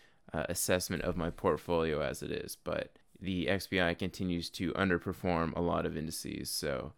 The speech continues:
it, uh, it's not looking great. Okay, so with that, let's talk about the news. So in the last few weeks, we had some prints come out from the U S. Uh, generally, the, the most important one was the C P I that I was concerned about, because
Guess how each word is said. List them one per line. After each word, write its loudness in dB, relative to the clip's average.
it, -6
uh, -2
it's -6
not 2
looking -4
great. -4
Okay, 6
so 0
with 6
that, 6
let's 4
talk 4
about 6
the -4
news. 0
So 4
in 4
the 6
last 6
few 4
weeks, 2
we 2
had 4
some -2
prints 0
come -2
out 2
from -2
the 0
U 2
S. 2
Uh, 0
generally, 4
the, 4
the 0
most 4
important 2
one 2
was 0
the -4
C 0
P 0
I 4
that 2
I 4
was 0
concerned -2
about, 0
because -4